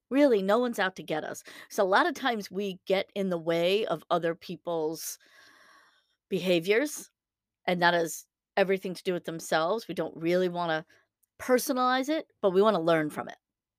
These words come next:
For sure, we wanna learn from it. And what you're really learning from it is not necessarily how to behave in relationship to that person that hurt you. But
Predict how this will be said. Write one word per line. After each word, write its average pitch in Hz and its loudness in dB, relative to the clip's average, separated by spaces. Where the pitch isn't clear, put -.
For 302 0
sure, 302 0
we 202 2
wanna 196 2
learn 180 0
from 147 -8
it. - -12
And 220 6
what 302 6
you're 294 2
really 214 8
learning 240 4
from 190 -2
it 180 -2
is 180 -4
not 190 0
necessarily 175 -2
how 233 8
to 202 0
behave 190 2
in 185 -2
relationship 175 -2
to 170 -8
that 165 4
person 170 -4
that 143 -2
hurt - 2
you. 156 -2
But 180 6